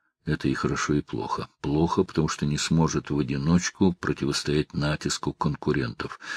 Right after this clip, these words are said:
Хорошо, потому что эту команду ему можно помочь создать. Пороки. Комплексы.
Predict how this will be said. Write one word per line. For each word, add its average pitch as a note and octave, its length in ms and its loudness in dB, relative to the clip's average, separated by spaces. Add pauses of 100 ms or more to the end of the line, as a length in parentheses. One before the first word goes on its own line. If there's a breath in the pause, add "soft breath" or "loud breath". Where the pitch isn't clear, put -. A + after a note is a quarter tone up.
(260 loud breath)
Хорошо, E2+ 680 6
потому E2+ 340 4
что - 260 2
эту F2 260 2
команду F2+ 580 6
ему D#2+ 260 4
можно E2+ 440 4
помочь C#2+ 440 0
создать. - 720 -4 (1500)
Пороки. G2+ 500 8 (1200)
Комплексы. - 600 -2